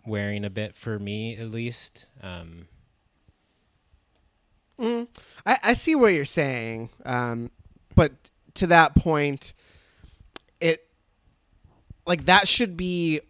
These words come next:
Speaker 2: alarming that there are, like, there's these stories of, I mean, this movie is essentially about the government using its resources and power to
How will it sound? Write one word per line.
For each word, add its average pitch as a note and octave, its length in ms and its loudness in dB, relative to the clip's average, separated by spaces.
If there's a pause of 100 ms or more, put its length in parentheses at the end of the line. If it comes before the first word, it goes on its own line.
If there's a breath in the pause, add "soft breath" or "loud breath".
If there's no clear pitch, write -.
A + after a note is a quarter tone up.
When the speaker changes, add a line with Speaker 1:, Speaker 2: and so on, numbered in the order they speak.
(100)
Speaker 2:
alarming C3+ 1040 -2 (140)
that C3+ 300 -4
there C3+ 260 2
are, B2+ 800 -2
like, C#3+ 200 -4
there's E3 320 2 (280)
these E3 640 0
stories D3+ 720 2
of, B2 460 -4 (240 loud breath)
I D3 60 -6
mean, F#3 100 4
this - 140 2
movie B3 300 4
is F3 120 4
essentially E3+ 640 0
about B2+ 460 0 (420 soft breath)
the C3+ 220 0
government C#3+ 880 0 (520)
using C#3 760 0
its - 520 -6
resources C3 1000 -4
and A2+ 460 -10
power C#3 560 -2
to A#2 520 -6